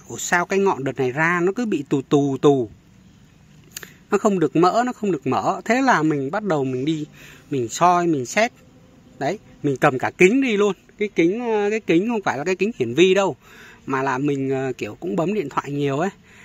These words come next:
thì cái mắt của mình nó cũng không được tốt lắm. Thì mình cầm, mình có, có một cái kính, nó, nó, nó, nó gọi như là cái kính cũng gọi là cận ấy, nhưng mà mình cận nhẹ. Đấy, thì mình đeo vào. Úi trời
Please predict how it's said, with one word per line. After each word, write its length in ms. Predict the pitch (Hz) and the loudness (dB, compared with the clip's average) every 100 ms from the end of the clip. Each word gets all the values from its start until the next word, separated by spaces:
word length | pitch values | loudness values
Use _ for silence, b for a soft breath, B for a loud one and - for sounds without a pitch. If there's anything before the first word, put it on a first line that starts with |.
| B - | B -4
thì 160 | 131 | -4
cái 120 | 131 | 0
mắt 220 | 165 202 - | -2 -2 -6
của 60 | |
mình 220 | 120 113 | -8 -6
nó 60 | 117 | -4
cũng 140 | 165 | -4
không 180 | 180 156 | -4 -4
được 120 | 117 | -6
tốt 220 | - 185 151 | -6 -6 -2
lắm. 200 | 127 196 | -4 -2
Thì 60 | 160 | -4
mình 200 | 131 113 | -6 -6
cầm, 260 | 131 123 | -6 -6
mình 220 | 117 123 | -6 -6
có, 360 | 113 143 180 175 - | -4 -2 -2 -4 -6
có 140 | 135 | -4
một 80 | 175 | -4
cái 100 | 165 | -4
kính, 440 | 160 147 160 226 180 | -4 -2 -2 -4 -6
nó, 280 | 170 170 165 | -4 -4 -4
nó, 260 | 165 175 | -4 -2
nó, 200 | 170 175 | -2 -2
nó 120 | 175 | -2
gọi 200 | 175 - | -4 -6
như 100 | 143 | -4
là 60 | 143 | -4
cái 100 | 147 | -6
kính 260 | - 165 202 | -4 -4 -4
cũng 180 | 196 208 | -8 -6
gọi 120 | 147 | -8
là 60 | |
cận 280 | 123 175 131 | -4 -2 -2
ấy, 100 | 156 | -2
nhưng 140 | 180 160 | 0 0
mà 60 | |
mình 200 | 131 131 | -2 -4
cận 200 | 117 127 | -4 -4
nhẹ. 160 | 147 147 - B B B B - | -2 -2 -6 B B B B -10
Đấy, 140 | 143 | -8
thì 100 | 160 | -4
mình 140 | 123 | -4
đeo 200 | 127 143 | 0 0
vào. 160 | 139 117 | 0 0
Úi 180 | 185 254 - | 2 2 0
trời 180 | 151 | -2